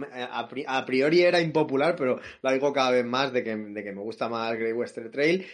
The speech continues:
gustándome mucho Maracaibo. Eh, me parece un poquito Frankenstein, eh, a veces Maracaibo. Yo creo que es, que hay gente que tiene esa sensación también, ¿no? Que a la hora de jugarlo,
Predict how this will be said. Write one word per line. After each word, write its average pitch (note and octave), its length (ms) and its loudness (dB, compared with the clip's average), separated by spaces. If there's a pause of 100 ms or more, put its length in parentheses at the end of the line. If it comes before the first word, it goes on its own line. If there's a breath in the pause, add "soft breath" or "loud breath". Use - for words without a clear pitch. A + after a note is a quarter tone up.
(140 loud breath)
gustándome B2 400 0
mucho A#2+ 260 -4
Maracaibo. A#2 720 0 (480 loud breath)
Eh, B2+ 460 -2
me B2 140 -2
parece C3 260 4
un E3+ 100 2
poquito E3+ 800 4
Frankenstein, B2 1120 -2
eh, B2 160 -2
a A#2+ 120 2
veces B2 360 0
Maracaibo. G#2+ 580 -2
Yo A#2 120 -2
creo C#3+ 140 -2
que C#3+ 80 0
es, - 200 -6 (600)
que B2+ 80 -2
hay B2+ 100 2
gente C3 340 0
que C3+ 120 2
tiene B2 220 4
esa A2+ 120 -4
sensación G#2+ 460 -8
también, G2 340 -8
¿no? B2+ 160 -6
Que G#2 240 -4 (260 loud breath)
a A#2 80 -6
la A#2 120 0
hora C#3 100 4
de D3+ 60 4
jugarlo, D3 680 2